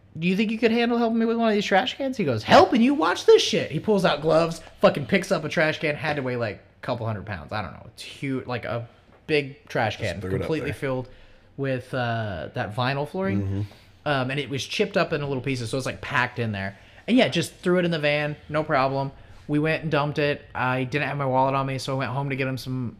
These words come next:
Speaker 1: some money, paid him for his help, and then it, it was like feeding a fucking cat, and that dude just kept coming back. And he'd come back all the time. And one time I was in here painting,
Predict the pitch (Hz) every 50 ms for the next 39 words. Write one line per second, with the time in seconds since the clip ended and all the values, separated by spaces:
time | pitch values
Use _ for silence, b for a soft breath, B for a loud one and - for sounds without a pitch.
0 | - - - 135 131 131 127 123 123 123 120 123 120 - - - - - - -
1 | - - - - - - - - - - - - - 143 143 147 147 151 135 -
2 | 143 139 135 123 139 135 127 120 120 117 - - B B B B B B B B
3 | B - - - - 147 143 139 139 135 131 131 127 - - - - - 90 123
4 | 117 - 110 - 78 101 135 139 139 123 131 127 123 117 - - 143 135 131 127
5 | 127 113 - 123 117 110 113 113 - - 127 113 107 101 - - 113 113 107 123
6 | 117 110 110 113 110 - - 123 110 - 127 123 117 110 110 113 107 98 98 -
7 | - b b b b b b 135 131 123 - 151 139 131 120 117 131 135 139 131
8 | 120 - 135 117 113 110 107 110 - - 131 139 147 143 151 139 135 131 131 131
9 | 123 120 110 - 131 135 135 127 123 117 113 113 107